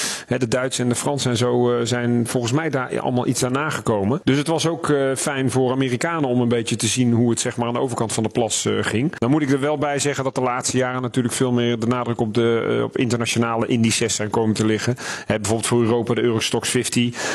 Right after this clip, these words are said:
maar voor de wereld bijvoorbeeld de M S C I World. En dan doet de I-, I-, eh, A E X voor professionele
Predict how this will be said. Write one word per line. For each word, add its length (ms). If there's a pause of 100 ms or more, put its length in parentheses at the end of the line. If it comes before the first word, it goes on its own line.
(140)
maar 180
voor 80
de 80
wereld 260
bijvoorbeeld 320
de 120
M 60
S 80
C 40
I 60
World. 340
En 80
dan 160
doet 160
de 140
I-, 100 (100)
I-, 220
eh, 260
A 100
E 160
X 100
voor 480
professionele 300